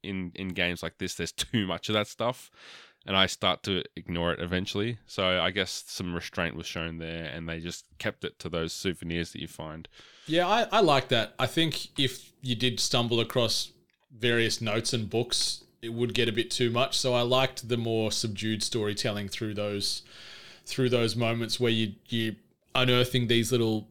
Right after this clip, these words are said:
Speaker 2: little scenes and little vocal lines through, through the collectibles, 'cause there's some really cute moments. There's a couple where you're like, "Ooh,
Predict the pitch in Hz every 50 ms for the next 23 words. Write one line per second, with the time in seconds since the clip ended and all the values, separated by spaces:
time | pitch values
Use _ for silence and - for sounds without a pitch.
0 | _ - 127 117 110 - - - 131 131 131 135 131 131 127 127 120 110 120 113
1 | 110 113 123 120 117 113 113 110 110 110 107 107 101 - - 123 127 123 - 139
2 | 127 123 123 123 123 123 123 117 117 120 - - - 123 127 123 120 117 113 110
3 | - - 127 113 117 - - 117 120 127 - - 135 143 165 165 - - 131 127
4 | 131 123 - - 127 131 156 180 190 185 151 123 - - - 147 143 - - 123
5 | 135 156 175 208 214 - - 147 139 120 127 - - 156 160 - 170 139 139 127
6 | 123 117 107 101 - - 131 139 117 92